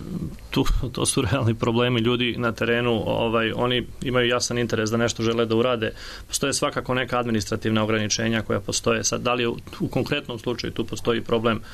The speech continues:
nekog građevinskog zemljišta ili, e, osnovne namene,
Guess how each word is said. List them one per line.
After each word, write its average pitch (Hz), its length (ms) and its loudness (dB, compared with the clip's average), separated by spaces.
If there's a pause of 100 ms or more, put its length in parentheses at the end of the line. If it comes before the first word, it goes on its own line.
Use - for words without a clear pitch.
(880)
nekog 110 240 -4
građevinskog 120 520 -2
zemljišta 117 520 0
ili, 110 180 2
e, 104 40 0 (240)
osnovne 117 460 0
namene, 117 520 2